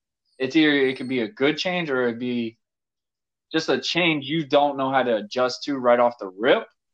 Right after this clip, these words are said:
Obviously, it's not ever gonna always be easy, uh, but it changes your charac-, and not, I wouldn't say it changes your character, it just changes your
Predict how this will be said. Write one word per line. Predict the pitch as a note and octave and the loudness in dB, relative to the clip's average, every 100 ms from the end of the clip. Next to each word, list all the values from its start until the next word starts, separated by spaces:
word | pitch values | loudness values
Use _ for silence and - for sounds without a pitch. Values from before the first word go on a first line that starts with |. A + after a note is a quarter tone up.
| _ _ _ _ _ _ _ A#2 | _ _ _ _ _ _ _ 0
Obviously, | B2+ B2+ C#3 | 0 0 -4
it's | A#2 | -6
not | A#2+ B2 G#2+ | -4 -2 0
ever | A#2+ A#2+ A2+ | 0 -2 -4
gonna | A2 G#2 | -6 -6
always | G#2+ G#2+ G#2 | -4 -6 -10
be | G#2 G2 | -16 -8
easy, | A#2+ C3 D#3 E3+ _ _ G#2+ | -8 -8 -10 -12 _ _ 0
uh, | A#2 A2+ A2+ A2 - _ _ _ _ _ _ _ - | 4 4 4 2 -4 _ _ _ _ _ _ _ -2
but | C3 B2+ - _ _ - | 0 2 0 _ _ -4
it | C#3 C3+ - | -2 -2 -4
changes | D3+ D3+ C#3+ B2 | -4 -4 -4 -6
your | A2 G#2 | -8 -8
charac-, | - B2 A2+ - | -6 -4 -6 -10
and | C#3 | -4
not, | F3+ G3 G#3 | 0 2 4
I | A#3 | 4
wouldn't | A3+ F3+ | 2 0
say | E3+ | -2
it | C3+ | -2
changes | F3+ D3+ A#2+ | -6 -6 -8
your | A2 | -8
character, | - C#3+ D3+ D#3+ | 0 0 0 -2
it | D3 B2+ | -4 -4
just | B2+ - | -8 -8
changes | - C3+ B2+ A2 | -8 -6 -8 -10
your | G#2+ F#2+ | -10 -6